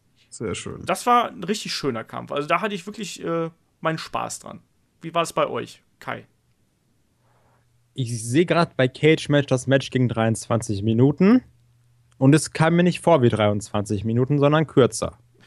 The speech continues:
Speaker 3: Ist schon mal ein gutes Zeichen,
Speaker 2: Das stimmt.
Speaker 3: finde ich. Die Sache ist aber, dass mir der, also die Fehde von Seth Rollins und Kevin Owens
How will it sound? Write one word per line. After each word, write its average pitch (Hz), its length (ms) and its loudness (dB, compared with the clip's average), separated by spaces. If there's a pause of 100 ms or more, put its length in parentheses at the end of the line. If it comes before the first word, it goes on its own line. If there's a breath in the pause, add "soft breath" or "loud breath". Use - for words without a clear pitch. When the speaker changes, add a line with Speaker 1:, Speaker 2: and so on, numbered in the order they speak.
(140)
Speaker 3:
Ist - 280 2
schon 143 160 2
mal 156 80 4
ein 147 60 2
gutes 139 260 -4
Zeichen, 101 340 0
Speaker 2:
Das 139 100 -10
stimmt. 120 300 -10 (240)
Speaker 3:
finde 113 240 -2
ich. - 280 -12 (1080 soft breath)
Die 127 60 -8
Sache 151 340 0
ist 160 200 2
aber, 160 500 4 (320)
dass 139 220 2
mir 156 120 4
der, 139 160 6 (380)
also 135 160 4
die 135 120 4
Fehde 220 560 6 (440)
von 147 300 2
Seth 196 300 2
Rollins 180 240 6
und 160 60 -2
Kevin 160 220 2
Owens 180 480 4